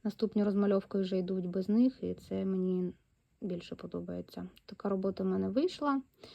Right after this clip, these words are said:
Не хотілося мені робити небо просто блакитним, е, тому що я спочатку квіточки розмалювала, думаю, ну, воно все, напевно, якось буде зливатися. І зробила ось такий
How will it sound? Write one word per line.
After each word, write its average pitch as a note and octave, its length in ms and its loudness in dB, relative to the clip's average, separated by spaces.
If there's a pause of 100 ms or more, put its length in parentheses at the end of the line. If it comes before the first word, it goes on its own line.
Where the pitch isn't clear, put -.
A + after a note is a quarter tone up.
(200)
Не A3+ 100 2
хотілося A3 500 4
мені G3 480 2
робити F#3+ 480 -2
небо F3+ 640 0
просто F3+ 360 -6
блакитним, D4+ 800 2 (560)
е, G3+ 260 0
тому G#3 240 4
що - 200 -2
я G3 80 4
спочатку G3 480 -4
квіточки C4+ 480 0
розмалювала, A3 640 4
думаю, F#3+ 280 2
ну, G3+ 140 2
воно G3 220 2
все, F#3+ 240 -6
напевно, F#3 720 0
якось F3+ 540 -8 (680)
буде F#3 260 0
зливатися. G3 800 0 (880)
І A3 440 2
зробила F#3+ 400 0
ось F#3 120 -6
такий F3+ 680 -8